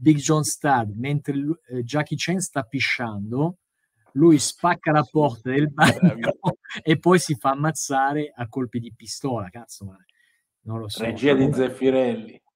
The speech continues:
Speaker 1: eh, voglio dire, citare, non lo so, no,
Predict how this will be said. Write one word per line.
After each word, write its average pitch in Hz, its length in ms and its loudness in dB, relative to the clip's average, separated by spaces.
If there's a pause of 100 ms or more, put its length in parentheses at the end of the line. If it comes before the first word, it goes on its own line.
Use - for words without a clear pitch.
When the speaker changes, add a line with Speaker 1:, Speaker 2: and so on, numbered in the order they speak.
(340)
Speaker 1:
eh, 117 360 -16
voglio 131 240 -2
dire, 120 240 -2
citare, 123 640 -2
non 139 140 2
lo 156 80 4
so, 127 240 -6
no, 143 160 -6